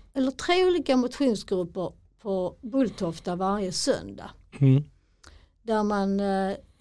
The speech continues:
Speaker 1: har stavgång, två olika beroende på om man vill gå långt eller långsamt eller utifrån ens förutsättningar. Och sen har vi en grupp som vi startade igår som, eh,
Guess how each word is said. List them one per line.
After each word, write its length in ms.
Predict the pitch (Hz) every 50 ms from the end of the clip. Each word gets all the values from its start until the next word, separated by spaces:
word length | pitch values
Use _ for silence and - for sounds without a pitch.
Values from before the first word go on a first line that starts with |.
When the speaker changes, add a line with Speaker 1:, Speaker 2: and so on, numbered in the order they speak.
| - -
Speaker 1:
har 300 | 220 - 240 214 196 202
stavgång, 880 | - - - 247 254 254 285 277 226 226 214 220 240 285 359 392 311 - - - - - -
två 80 | 311
olika 880 | 277 254 254 262 277 285 285 285 262 226 214 - 214 196 190 185 180 - - -
beroende 480 | 240 214 262 240 247 220 208 196 196
på 160 | 196 - 233
om 200 | 202 180 175 180
man 140 | 180 175 175
vill 180 | 175 180 180 180
gå 180 | 196 175 165
långt 560 | 170 208 240 294 339 359 381 381 339 - - -
eller 260 | 311 320 320 320 330
långsamt 880 | 330 339 349 359 381 370 - - - 226 220 214 226 226 220 226 -
eller 480 | - - 220 226 226 220 214 214 202 - - - - - 262
utifrån 420 | 247 240 240 - - 240 226 226 220
ens 200 | 220 214 - -
förutsättningar. 960 | 247 233 233 254 254 - - - 135 - - - - - 127 139 - - - - _ _ _ _ _ - - - - - - _
Och 180 | - - 285 -
sen 180 | - 277 277
har 140 | 285 277 277
vi 140 | 285 285 294
en 120 | 277 262
grupp 260 | 254 277 269 247 254
som 140 | - 240 214
vi 80 | 208 220
startade 640 | - - 240 214 226 220 - 240 220 190 180 185 175 -
igår 840 | 214 208 196 196 196 233 196 143 170 226 311 392 381 403 403 - - - _ _ _ _ _ _ _ _ _ _ _ _ _ _ _ _ _
som, 500 | - - - 254 220 208 202 202 202 208
eh, 280 | 208 196 196 190 185